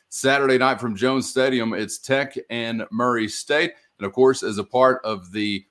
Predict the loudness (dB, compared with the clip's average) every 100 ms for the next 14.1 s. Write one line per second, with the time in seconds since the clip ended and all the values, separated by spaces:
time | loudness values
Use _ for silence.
0 | _ -2 0 0 0 0 0 0 -2 -4
1 | -2 2 4 4 2 0 -2 -2 -2 -4
2 | -2 -2 -2 0 0 2 -4 -8 -10 _
3 | -10 -10 -4 -4 0 4 4 2 -2 -6
4 | -2 0 0 0 -2 -6 -8 -8 -8 -10
5 | -10 -12 -12 -10 -10 -12 -14 -10 -10 -10
6 | -14 -14 -16 -12 -12 -10 -6 -4 -4 -6
7 | _ _ -8 -6 -4 -6 -6 -4 -4 -6
8 | -12 -6 0 0 -2 -8 -10 -6 -6 -6
9 | -10 -6 0 0 0 -6 _ _ _ -2
10 | 0 2 4 2 2 -2 0 2 2 -2
11 | -2 -2 -2 -4 -4 -2 -2 -4 -4 -4
12 | -2 -4 -6 -2 -2 -2 -6 -2 -2 -2
13 | -2 0 2 2 0 -2 -6 -6 -4 -4